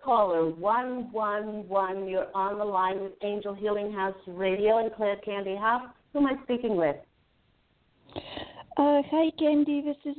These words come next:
Speaker 2: Daniela.
Speaker 1: Hi, Daniela. How are you?
Speaker 2: I'm doing good. I, um, I'm calling today to ask if, uh, the angels have any messages for me.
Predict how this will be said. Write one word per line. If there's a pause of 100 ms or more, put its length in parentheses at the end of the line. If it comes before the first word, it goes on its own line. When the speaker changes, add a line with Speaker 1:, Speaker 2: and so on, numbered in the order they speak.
Speaker 2:
Daniela. (1040)
Speaker 1:
Hi, (120)
Daniela.
How
are
you? (1300)
Speaker 2:
I'm
doing
good. (680)
I, (160)
um,
I'm
calling
today
to
ask (180)
if, (160)
uh,
the
angels (160)
have
any
messages (160)
for
me.